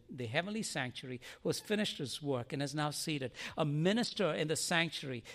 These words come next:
and of the true tabernacle that the Lord, not man, set, set up.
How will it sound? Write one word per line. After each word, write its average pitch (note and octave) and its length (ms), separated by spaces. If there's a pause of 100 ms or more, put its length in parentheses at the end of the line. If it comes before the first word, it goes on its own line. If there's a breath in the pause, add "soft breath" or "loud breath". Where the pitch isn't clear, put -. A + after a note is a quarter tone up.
and F3 100
of F#3 100
the E3+ 80
true A#3 280
tabernacle F3 680
that C#3 140
the C3+ 80
Lord, D#3+ 440
not C#3 260
man, D3 300
set, - 500
set D3+ 200
up. C#3 260